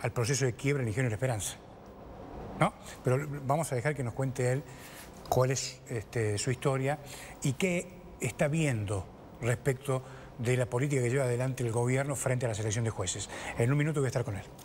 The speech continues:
Eh, mientras tanto, le cuento que a tres años de gestión, el gobierno de Morales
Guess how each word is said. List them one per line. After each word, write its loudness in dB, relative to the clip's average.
Eh, 4
mientras 0
tanto, 0
le 0
cuento 0
que 4
a 2
tres 2
años 2
de 0
gestión, 0
el 0
gobierno 2
de 0
Morales -2